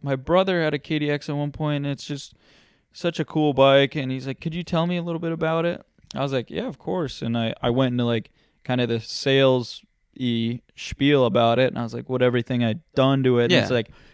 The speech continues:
Speaker 1: basically a brand new bike, and, like, she's ready to rock and roll. And he's like, he,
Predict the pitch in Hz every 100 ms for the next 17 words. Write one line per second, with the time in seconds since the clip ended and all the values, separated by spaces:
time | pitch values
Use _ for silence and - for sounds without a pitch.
0 | _ - 135 131 135 - 123 110 123 123
1 | 123 120 113 120 123 120 123 113 117 110
2 | 107 107 - _ _ _ _ _ _ _
3 | - _ _ - 139 117 139 135 127 120
4 | 123 120 - 120 120 123 123 120 - -
5 | - 120 117 - 143 - 131 - - _
6 | _ _ _ _ _ _ _ _ _ _
7 | _ _ _ _ _ _ _ _ _ _
8 | _ - 143 156 151